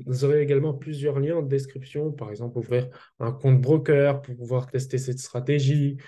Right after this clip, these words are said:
Euh, voilà, donc tout ça, ça sera en description. Lien aussi de propre firme, vous le trouvez en description. J'espère que vous avez kiffé cette vidéo. Et là, on voit que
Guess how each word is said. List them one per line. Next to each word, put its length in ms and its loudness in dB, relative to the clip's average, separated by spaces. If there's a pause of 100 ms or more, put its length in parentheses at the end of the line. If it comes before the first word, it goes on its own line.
(360)
Euh, 500 -4
voilà, 320 2
donc 200 -4
tout 100 -6
ça, 160 0
ça 180 0
sera 200 -6
en 60 2
description. 800 0 (300)
Lien 240 4
aussi 260 -2
de 100 0
propre 380 -8
firme, 260 -4
vous 60 -6
le 120 -4
trouvez 220 -8
en 60 -4
description. 800 -2 (520)
J'espère 220 0
que 100 -4
vous 120 2
avez 200 2
kiffé 280 -6
cette 200 -4
vidéo. 360 0
Et 80 0
là, 100 2
on 100 -2
voit 260 -4
que 280 -6